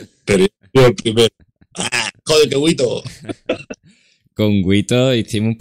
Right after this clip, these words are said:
Speaker 2: proyecto muy bonito, estuvimos trabajando juntos con Cortecita. Eh, en la época cuando sacó setenta M y eso, estábamos los dos trabajando con él. Eh, Guito también me ha ayudado muchísimo en muchas cosas y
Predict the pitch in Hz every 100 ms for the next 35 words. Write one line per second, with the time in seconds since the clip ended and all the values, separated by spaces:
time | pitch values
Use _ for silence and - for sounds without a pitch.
0 | - 104 104 101 107 104 95 90 98 113
1 | 101 101 101 104 98 101 101 95 98 110
2 | 104 98 95 - 82 - 95 107 85 85
3 | _ 87 92 90 92 87 90 95 104 101
4 | 104 104 113 92 98 107 95 101 - 107
5 | 101 95 104 107 - 110 107 104 98 85
6 | 101 - 98 92 98 98 87 87 95 113
7 | - - - _ - 85 85 87 92 90
8 | 90 90 85 85 92 87 87 - 95 95
9 | 90 87 87 - 80 - - 82 - 85
10 | 82 73 80